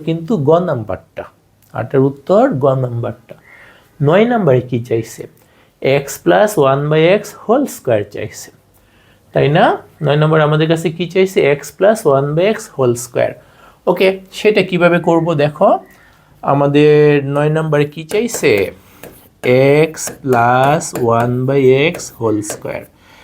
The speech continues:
তাহলে এটাকে তোমরা যদি ভাঙাও, তাহলে কিন্তু লিখতে পারবে এক্স স্কয়ার প্লাস টু into x into one by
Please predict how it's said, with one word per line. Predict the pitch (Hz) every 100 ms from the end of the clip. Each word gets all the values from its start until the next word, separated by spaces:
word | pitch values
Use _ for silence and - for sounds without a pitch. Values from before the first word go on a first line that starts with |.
| -
তাহলে | - 160
এটাকে | 160 170 165
তোমরা | 175 165
যদি | 170 131 113
ভাঙাও, | 123 135 135 110 139 - - _ - -
তাহলে | 139 135
কিন্তু | 143 143
লিখতে | 151 - 131
পারবে | 127 131 131
এক্স | 131 - 147
স্কয়ার | 151 147 143 143
প্লাস | 135 139 139 139 - -
টু | 151 147 147
into | 147 143 147 127 131
x | 131 - 156
into | 151 151 170 190 247 - - - - - - 143 131
one | 139 143 143
by | 151